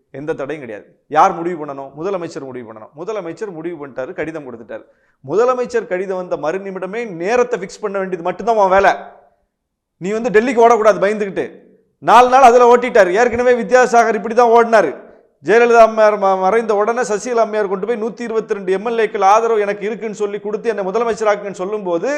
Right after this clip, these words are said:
வித்யாசாகர் சட்டப்படி உங்களை ஆக்க முடியாதுன்னு சொன்னா நீ நியாயவான். ஆனா என்ன நடந்துச்சு? சட்டப்படி ஒண்ணு ஆக்க முடியாதுன்னு சொல்ல முடியாது. சசிகலா அம்மையாரை எம் எல் ஏக்கள் தேர்ந்தெடுத்திருக்காங்க. கோர்ட்ல வழக்கு இருக்குது. வழக்கு யாருக்கு தான் இல்ல? ஜெயலலிதாக்கு இல்லையா வழக்கு?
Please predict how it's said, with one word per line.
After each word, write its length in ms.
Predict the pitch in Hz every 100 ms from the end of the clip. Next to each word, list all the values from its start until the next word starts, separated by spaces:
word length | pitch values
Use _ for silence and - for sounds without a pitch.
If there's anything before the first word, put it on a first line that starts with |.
| 262 - _ _ _
வித்யாசாகர் 760 | 190 202 269 262 240 208 247 277 - -
சட்டப்படி 580 | _ - 202 277 240 262
உங்களை 240 | 254 247 220
ஆக்க 240 | 254 262
முடியாதுன்னு 480 | 254 247 254 247 247
சொன்னா 340 | 226 233 269
நீ 200 | 240 233
நியாயவான். 560 | 220 202 233 240 202 - - - _ _
ஆனா 260 | 151 220 277
என்ன 240 | 254 269
நடந்துச்சு? 360 | 269 262 202 269 269 - _ _ _ _ _ _ _
சட்டப்படி 500 | - 214 254 247 285
ஒண்ணு 240 | 277 262 247
ஆக்க 140 | 262
முடியாதுன்னு 340 | 269 269 311 330
சொல்ல 140 | 349
முடியாது. 280 | 330 247 226 -
சசிகலா 380 | 233 247 339 311 294
அம்மையாரை 460 | 277 269 294 311 277
எம் 160 | 254
எல் 160 | 339 339
ஏக்கள் 240 | 330 320 320
தேர்ந்தெடுத்திருக்காங்க. 600 | 311 294 254 226 190 135 98 _ _ _ _ - -
கோர்ட்ல 360 | 240 330 - 339
வழக்கு 280 | 311 311
இருக்குது. 360 | 311 262 233 180
வழக்கு 320 | 170 294 302
யாருக்கு 280 | 285 311 311
தான் 140 | 311
இல்ல? 180 | 277 269
ஜெயலலிதாக்கு 480 | 226 277 277 269 214
இல்லையா 120 | 214
வழக்கு? 360 | 196 214 208